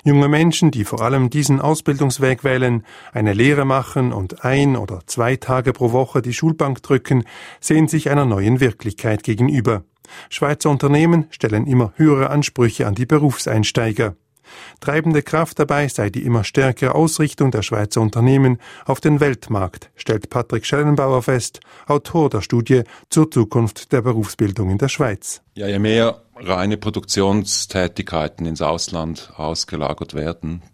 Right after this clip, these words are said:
Speaker 2: desto mehr steigt die Wissensintensität der Tätigkeiten, die in der Schweiz bleiben. Was eben auch heißt, dass die Ansprüche an die Lernenden in der Berufslehre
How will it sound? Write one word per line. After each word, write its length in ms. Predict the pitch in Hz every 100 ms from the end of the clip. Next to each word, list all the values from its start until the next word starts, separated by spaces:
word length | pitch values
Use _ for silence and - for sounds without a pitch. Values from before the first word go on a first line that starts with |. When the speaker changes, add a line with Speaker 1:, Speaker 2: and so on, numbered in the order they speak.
| - -
Speaker 2:
desto 240 | 82 - 78
mehr 160 | 80
steigt 400 | 80 82 80 -
die 80 | 80
Wissensintensität 1200 | 87 - 92 82 85 - 80 82 78 76 73 -
der 100 | 76 - - -
Tätigkeiten, 640 | - 80 - 78 67 78
die 240 | 76 78 64
in 100 | 76
der 100 | 73
Schweiz 380 | - 71 71 -
bleiben. 380 | 67 65 - 65 69
Was 220 | - 80 -
eben 180 | 101 95
auch 120 | 90
heißt, 420 | 90 92 - -
dass 260 | 80 - -
die 120 | 82
Ansprüche 680 | 87 90 - 87 80 85 80
an 100 | 78
die 80 | 80
Lernenden 540 | 82 98 101 82 82
in 120 | 87
der 100 | 87
Berufslehre 760 | 90 90 95 - 90 82 85